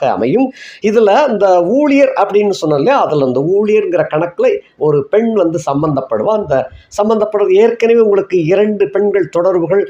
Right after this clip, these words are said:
அது ஓடிக்கொண்டு இருக்கிறது. அந்த ரெண்டுல ஒன்று வந்து ஏற்கனவே சிக்கலாகி, அ, பிரிஞ்சு போயிருக்கணும், அல்லங்கில் நான் பேக்கேஜ் பண்ணிட்டு போயிருக்கணும், அதாவது முற்றுப்புள்ளி வச்சுட்டே போயிருக்கணும், பிரிஞ்சு போயிருக்கணும்.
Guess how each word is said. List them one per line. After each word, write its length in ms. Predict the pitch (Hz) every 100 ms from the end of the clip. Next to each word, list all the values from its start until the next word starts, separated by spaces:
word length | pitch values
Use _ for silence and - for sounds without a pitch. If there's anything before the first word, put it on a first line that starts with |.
| - -
அது 240 | 156 156
ஓடிக்கொண்டு 480 | 165 214 208 185 170
இருக்கிறது. 520 | 156 180 160 135 175
அந்த 280 | 226 170 160
ரெண்டுல 460 | 151 208 208 196 156
ஒன்று 320 | 180 202 196
வந்து 260 | 170 175 175
ஏற்கனவே 400 | 170 175 190 170
சிக்கலாகி, 680 | 190 - 202 175 160 185 180 - - - 151
அ, 40 | 156 139 -
பிரிஞ்சு 400 | 214 240 214 175 -
போயிருக்கணும், 680 | 190 160 - 135 127 247 240 _ _ -
அல்லங்கில் 800 | 202 202 196 202 202 196 190 139
நான் 600 | 156 175 170 165 165 151
பேக்கேஜ் 420 | 208 214 208 156
பண்ணிட்டு 360 | 160 170 160 151
போயிருக்கணும், 460 | 143 151 120 117 -
அதாவது 280 | 139 147 160
முற்றுப்புள்ளி 380 | 160 190 185 185
வச்சுட்டே 320 | 185 196 208
போயிருக்கணும், 340 | 175 170 143 131
பிரிஞ்சு 200 | 160 143 131
போயிருக்கணும். 420 | 139 - 156